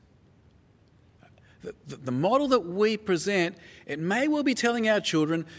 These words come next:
that there are things more important than Jesus.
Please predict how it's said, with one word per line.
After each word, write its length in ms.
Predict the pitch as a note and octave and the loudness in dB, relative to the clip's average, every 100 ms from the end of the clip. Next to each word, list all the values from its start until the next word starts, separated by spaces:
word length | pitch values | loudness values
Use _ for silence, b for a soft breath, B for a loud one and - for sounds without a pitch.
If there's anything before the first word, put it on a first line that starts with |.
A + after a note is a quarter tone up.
| B B | B B
that 220 | E3 F3 | -2 2
there 280 | G#3+ D4 C#4 | 2 4 0
are 240 | C4 B3 | 0 -2
things 400 | - B3 B3 A3+ | -2 0 0 0
more 280 | A3 A#3+ B3 | 0 2 2
important 480 | G#3 F3 E3+ B2+ A#2 | 0 -2 -4 -2 -4
than 120 | A#2+ | -4
Jesus. 720 | G#2 G2+ F#2 E2+ - - - | -2 -2 -4 -8 -10 -10 -12